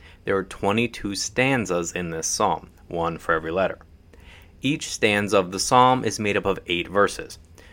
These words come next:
So eight verses times twenty-two stanzas equals that final hundred and seventy-six verse number that we get. Every verse in each stanza starts with the letter of that stanza.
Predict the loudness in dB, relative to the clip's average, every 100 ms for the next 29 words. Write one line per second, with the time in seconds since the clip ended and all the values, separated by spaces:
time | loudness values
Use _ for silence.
0 | -16 -10 -2 0 2 4 4 4 2 4
1 | 0 0 -2 -4 -4 -4 -4 -2 -2 -2
2 | 0 0 0 -8 -4 -2 -2 -2 -2 -2
3 | -2 0 2 0 0 0 0 0 0 0
4 | -2 -4 -4 -4 -4 -4 -4 -4 -2 -4
5 | -6 -6 -10 -12 -20 -20 -20 -20 -20 -20
6 | -8 -2 2 2 6 6 6 2 -8 -8
7 | -10 -8 -4 -2 -2 0 -2 0 4 4
8 | 4 -4 -6 -2 0 2 4 4 2 -4
9 | -4 -2 -2 -4 -4 -6 -4 -4 -4 -8
10 | -14